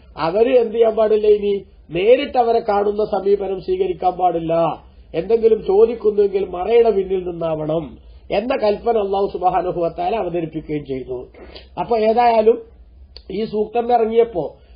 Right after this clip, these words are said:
സഹാബത്തിന്റെ ജീവിതത്തിൽ അല്ലാഹു സുബ്ഹാനഹു വ തആല പഠിപ്പിച്ചൊരു വലിയ പാഠമാണ് എന്ത്,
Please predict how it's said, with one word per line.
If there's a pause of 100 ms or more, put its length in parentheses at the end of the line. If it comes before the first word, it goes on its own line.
(140)
സഹാബത്തിന്റെ
ജീവിതത്തിൽ (320)
അല്ലാഹു
സുബ്ഹാനഹു
വ
തആല
പഠിപ്പിച്ചൊരു
വലിയ
പാഠമാണ് (320)
എന്ത്,